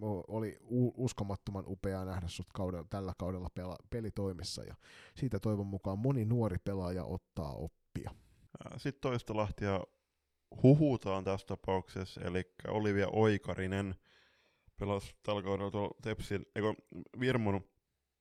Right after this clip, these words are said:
Speaker 2: T kaksikymmentäykkosessa taisi akatemiajoukkueessakin pelata ja sitten, ää, Virmon T kahdeksassa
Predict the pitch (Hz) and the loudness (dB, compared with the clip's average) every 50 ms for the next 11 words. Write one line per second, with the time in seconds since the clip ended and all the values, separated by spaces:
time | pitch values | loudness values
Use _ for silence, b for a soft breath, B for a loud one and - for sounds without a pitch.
0 | - 101 98 110 104 104 107 101 - - - 117 123 - - - 107 95 101 98 | -10 -2 0 2 2 4 2 2 0 -2 0 0 0 0 -2 -6 -6 -4 -4 -4
1 | - - - 101 95 - - - - _ _ _ _ _ _ _ _ _ _ - | -6 -4 -2 -2 -2 -2 -4 -10 -20 _ _ _ _ _ _ _ _ _ _ -20
2 | - - - - 98 92 107 107 104 123 110 98 95 95 92 90 92 - - _ | -20 -10 -4 -2 -2 0 0 0 0 0 0 0 0 0 -2 -2 -4 -6 -10 _
3 | _ - 101 98 92 - - 95 92 92 - 92 - 90 90 90 87 85 - 98 | _ 0 2 2 2 2 0 -2 -2 -2 -2 -4 -4 -2 0 0 0 0 -2 -4
4 | 98 - - 98 95 - - _ - 90 85 85 - b b b b b b b | -6 -4 -4 -4 -6 -6 -6 _ -4 -4 -4 -6 -8 b b b b b b b
5 | b b b b b b b b - - 107 104 - 101 98 92 92 92 90 - | b b b b b b b b -14 -12 -10 -4 0 0 2 2 2 0 -2 0
6 | - 92 92 - 101 92 98 92 - - - 98 - - - | 0 0 0 2 2 2 2 2 0 -2 -6 -12 -10 -12 -14